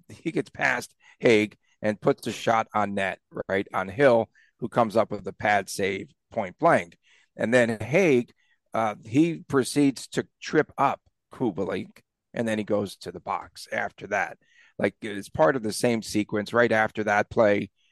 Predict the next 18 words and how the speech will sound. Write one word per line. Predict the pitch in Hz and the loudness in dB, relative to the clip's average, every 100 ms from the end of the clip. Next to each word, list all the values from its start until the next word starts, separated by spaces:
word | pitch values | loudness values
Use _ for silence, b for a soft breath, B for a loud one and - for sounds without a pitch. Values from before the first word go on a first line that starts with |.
| _ | _
he's | - 123 | -2 -2
frustrated, | - 107 101 - 104 104 107 95 - | 0 0 0 0 0 2 0 -4 -2
guy | 113 113 | 2 2
beats | 101 107 95 | 0 -6 -6
him | 104 101 | -8 -8
and | 90 95 | -10 -8
what | 104 | -8
have | 95 117 110 | 0 0 0
you. | 104 95 | -4 -8
And | 90 - b b b b | -10 -16 b b b b
yeah, | 117 98 - | 2 4 2
and | 113 120 | 0 4
that | 131 143 | 4 4
just, | 143 123 - | 2 0 0
again, | 98 117 113 110 _ _ _ _ | 0 2 2 0 _ _ _ _
I | - | -4
think, | 110 127 117 _ - | 0 2 0 _ -8
uh, | - 107 120 | -4 -2 -4